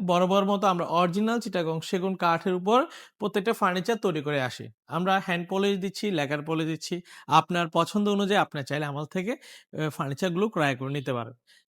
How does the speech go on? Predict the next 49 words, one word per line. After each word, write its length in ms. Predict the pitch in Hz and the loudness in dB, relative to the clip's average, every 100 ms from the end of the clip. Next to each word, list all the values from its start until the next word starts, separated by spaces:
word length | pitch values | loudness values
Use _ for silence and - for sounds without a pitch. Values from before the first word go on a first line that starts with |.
| - | -4
তো 20 | - | 4
আজ 180 | 185 220 | 6 8
যে 80 | 247 | 8
ডাইনিং 200 | 226 226 | 8 8
টেবিলটা 220 | 247 247 240 | 8 8 10
দেখাচ্ছি, 240 | 226 220 247 | 8 8 8
এটাকে 200 | 220 220 | 8 6
বলি 160 | 226 | 6
আমরা 180 | 226 226 | 6 4
মোগল 440 | 214 196 214 240 262 | 6 8 8 8 6
ভিক্টোরিয়া 460 | 208 196 - 220 226 | 6 2 4 6 6
ডিজাইনের 440 | 190 175 180 196 | 6 4 4 4
ডাইনিং 240 | 156 147 147 | 2 0 0
টেবিল। 200 | 139 131 | -2 -4
খুবই 280 | 131 240 254 | -2 2 2
গর্জিয়াস 460 | 185 180 170 202 208 | 4 2 4 4 4
ডিজাইনের 420 | 190 196 190 196 185 | 4 4 4 2 0
মধ্যে 220 | 175 214 - - - | 0 -2 -2 -18 -6
আমরা 220 | 170 165 165 | 0 4 6
এই 120 | 165 | 4
চমৎকার 440 | 160 202 202 233 220 | 2 0 2 4 4
ডিজাইনের 300 | 175 180 180 | 4 2 2
ডাইনিং 200 | 151 147 143 | 2 0 0
টেবিলটা 220 | 151 147 | -2 0
আমরা 160 | 143 143 | -2 4
তৈরি 180 | 175 170 | 6 6
করে 160 | 180 | 6
থাকি। 280 | 180 185 208 247 _ - - - | 6 4 4 0 _ -20 -20 -2
যে 80 | 170 | 2
টেবিলের 400 | 175 202 196 226 | 4 6 6 6
যে 100 | 214 | 4
সামনের 320 | 208 185 190 202 | 2 2 0 2
পায়াটা 220 | 202 208 | 2 4
দেখতে 200 | 214 - | 2 4
পাচ্ছেন, 240 | 214 - 220 | 2 2 0
এটা 180 | 170 175 | 2 0
সলিড 400 | - 190 202 214 _ _ _ | 2 4 6 4 _ _ _
সাড়ে 240 | - 214 214 | 6 8 8
তিন, 140 | 226 233 | 4 2
সাড়ে 280 | 226 208 202 | 4 4 4
তিন 120 | 220 - _ _ | 0 -2 _ _
পায়ের 260 | 185 185 202 | 8 8 8
উপর 200 | 202 220 214 | 4 2 2
খোদাই 380 | - 208 220 214 | 2 6 6 6
করে 180 | 220 214 | 6 4
আমরা 200 | 175 175 | 4 2
নকশা 320 | 160 147 180 | 0 0 0
করে 220 | 160 170 | 4 4
থাকি। 300 | 170 175 175 | 6 4 4